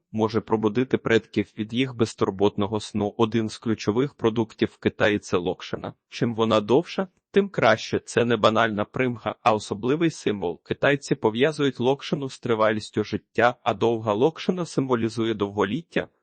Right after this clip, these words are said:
При цьому не рекомендується розривати локшину, так як це буде сприйматися як посягання на власне довголіття. Україна. Є незвичайні правила столового етикету і в нашій країні.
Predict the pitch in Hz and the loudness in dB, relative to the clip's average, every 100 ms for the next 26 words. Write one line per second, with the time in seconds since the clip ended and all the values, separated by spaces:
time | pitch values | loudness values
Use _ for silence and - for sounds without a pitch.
0 | _ 120 113 - 104 120 117 107 - 107 | _ -4 -2 -2 -2 0 0 -2 -2 -4
1 | 101 98 123 - - 113 107 107 104 110 | -4 -2 -2 -2 0 -2 -2 -2 2 2
2 | - 90 98 - - 85 - _ _ _ | 2 -2 -2 -6 -12 -12 -16 _ _ _
3 | 202 - 160 - - 180 185 190 156 - | 2 6 4 2 2 2 2 -2 -2 -4
4 | - 120 123 190 180 - 123 120 - 110 | -2 2 2 2 -2 0 0 0 -4 -6
5 | - 101 127 156 165 151 117 123 135 143 | -2 0 2 0 -4 -4 0 0 0 -2
6 | 127 104 98 104 98 90 - 90 - - | 0 -2 0 0 0 -6 -4 -4 0 2
7 | 117 123 127 123 107 101 - _ 135 165 | 4 6 6 6 4 0 -2 _ 4 4
8 | 202 170 160 156 208 202 160 123 117 123 | 4 0 0 0 4 4 4 2 6 6
9 | 117 110 104 - 113 123 104 107 - 113 | 6 2 2 2 2 2 0 -4 -2 -2
10 | - - 113 - 117 - 110 110 107 - | -2 2 2 2 -6 -2 -2 2 0 2
11 | 101 - 120 113 92 87 | -4 -2 -2 -2 -4 -6